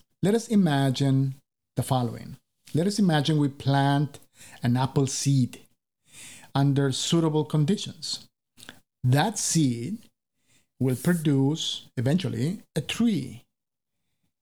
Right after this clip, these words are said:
And that tree eventually will not only produce one apple, but hundreds of apples, right? And if we continue to dream,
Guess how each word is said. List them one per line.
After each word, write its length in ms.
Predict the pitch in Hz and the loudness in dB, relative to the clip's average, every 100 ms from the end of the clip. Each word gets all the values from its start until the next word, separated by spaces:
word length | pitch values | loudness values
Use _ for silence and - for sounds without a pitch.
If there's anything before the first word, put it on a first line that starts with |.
| _ _ _ _ _ - | _ _ _ _ _ 0
And 180 | 175 208 | 0 2
that 500 | 143 127 226 269 - | 0 0 -2 -4 -12
tree 360 | - 220 175 143 | -4 0 2 2
eventually 540 | 131 202 240 139 120 | 2 2 2 -2 0
will 500 | 123 131 131 131 - - | 0 0 0 -2 -6 -2
not 240 | 135 135 | 2 2
only 640 | 151 151 147 147 143 147 - _ _ _ _ _ - | 2 0 2 2 0 -2 -8 _ _ _ _ _ -4
produce 1400 | 135 127 101 104 139 147 143 120 123 139 180 - - - | 0 0 -2 -2 2 2 2 2 2 0 -2 -6 -8 -2
one 400 | 127 127 180 202 | 2 2 2 0
apple, 400 | 113 - 147 156 | -2 -4 -2 -2
but 240 | 127 170 | -2 -4
hundreds 880 | - - 294 320 254 120 - - - | -8 -4 -2 0 0 -2 -4 -6 -6
of 140 | - - 131 | -6 -4 -4
apples, 540 | 127 123 110 - - | -4 -4 -8 -8 -4
right? 360 | 120 135 214 - _ _ _ _ _ _ _ _ - - | 0 0 -2 -6 _ _ _ _ _ _ _ _ -20 -2
And 120 | 143 | 2
if 180 | 143 127 | 2 2
we 80 | 160 | 0
continue 440 | 214 208 180 170 | 2 2 4 4
to 140 | 165 135 | 2 -2
dream, 600 | 123 127 143 151 156 | 0 2 4 4 4